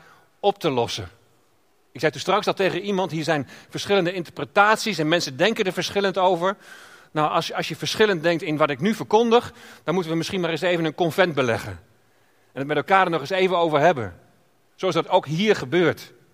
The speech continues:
Ik vind het zo mooi dat de noodzaak wordt gevoeld om,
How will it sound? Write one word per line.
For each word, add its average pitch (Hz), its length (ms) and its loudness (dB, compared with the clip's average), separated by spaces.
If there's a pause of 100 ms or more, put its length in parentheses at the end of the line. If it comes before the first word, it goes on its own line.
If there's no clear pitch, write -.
Ik - 220 -16
vind 202 100 6
het - 80 -4
zo 262 200 6
mooi 254 240 6
dat 220 100 2
de 175 60 0
noodzaak 240 540 4
wordt - 160 0
gevoeld 269 420 -2
om, 185 240 2